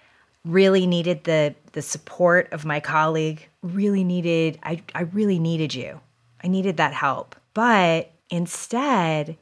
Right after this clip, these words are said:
what I felt was a lack of support.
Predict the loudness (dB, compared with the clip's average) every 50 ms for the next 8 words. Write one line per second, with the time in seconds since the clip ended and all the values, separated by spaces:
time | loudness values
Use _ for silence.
0 | _ _ -6 -2 -2 0 0 0 -2 -4 -6 -10 -10 -4 -2 0 2 2 2 2
1 | 0 -2 -6 -12 -12 -6 -4 -2 -2 -2 -2 -2 -2 -4 -4 -6 -10 -12 -14 -16
2 | _ _ -6 -4 -4 0 2 2 2 2 2 0 -4 -6 -6 -8 -10 -12 -12 -8
3 | -6 -4 -4 -4 -6 -8 -12